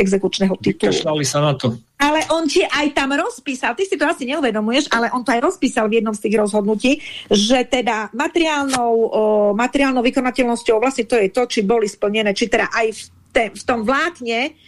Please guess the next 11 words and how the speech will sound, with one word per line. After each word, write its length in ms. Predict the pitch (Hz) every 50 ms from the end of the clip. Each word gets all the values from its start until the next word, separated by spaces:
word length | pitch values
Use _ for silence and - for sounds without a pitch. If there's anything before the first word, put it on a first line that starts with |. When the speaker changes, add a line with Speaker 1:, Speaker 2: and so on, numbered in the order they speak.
| - - _
Speaker 1:
v 60 | - -
tom 160 | 262 240 220
vlákne 400 | 262 277 302 320 - 262 240 240
do 120 | 208 214 196
minulosti, 560 | 240 285 269 240 220 202 196 - - 254 269
či 180 | - - - 214
my 140 | 202 208 202
máme 240 | 233 240 240 233
tú 160 | 214 - 208 196
materiu 400 | 202 214 208 240 214 208 214 208
splnenú. 580 | 196 - - 214 208 202 208 208 190 156 147